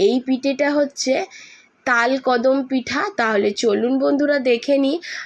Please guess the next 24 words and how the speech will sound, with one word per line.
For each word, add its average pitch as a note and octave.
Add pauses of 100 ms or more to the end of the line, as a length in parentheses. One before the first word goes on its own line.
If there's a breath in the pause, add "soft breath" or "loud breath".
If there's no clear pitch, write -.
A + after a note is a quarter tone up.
(140)
আমার G#3+ (200)
আজকের C#4
এর B3+ (100)
এই F4 (480 loud breath)
তাল A#3 (160)
দিয়ে C#4 (140)
তৈরি A#3+ (160)
তাল G#3 (140)
কদম G3+ (100)
পিঠার A3 (100)
রেসিপি। B3+ (680 loud breath)
দেখুন B3+ (100)
বন্ধুরা, D#4 (140)
এখানে A3+ (120)
একটা A3+ (220)
প্যান G#3+ (120)
বসিয়ে A3+
নিয়েছি। C#4 (200)
প্রথমে B3+ (260)
আমি A3+ (460 loud breath)
পুরটা C#4+ (120)
তৈরি D4
করে D4
নেব। D4+